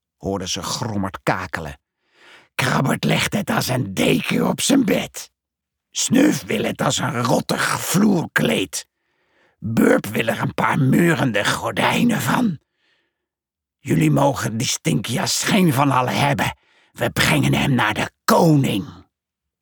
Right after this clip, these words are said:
siste Grommert. "De koning?" fluisterde Lucie. "Leve de koning!" riepen de knerpers in koor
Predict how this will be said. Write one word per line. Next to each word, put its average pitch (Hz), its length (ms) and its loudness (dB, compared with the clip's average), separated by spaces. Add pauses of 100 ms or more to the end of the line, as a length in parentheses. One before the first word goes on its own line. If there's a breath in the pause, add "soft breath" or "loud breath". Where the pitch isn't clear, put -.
(240)
siste - 520 -6
Grommert. 90 720 -10 (1040)
"De - 200 -16
koning?" 254 720 0 (720)
fluisterde 98 640 -8
Lucie. 95 440 -6 (760 loud breath)
"Leve - 800 2
de - 180 2
koning!" - 1120 4 (680)
riepen 110 480 -4
de 110 140 -4
knerpers 123 600 -2
in 107 200 -2
koor 117 420 -2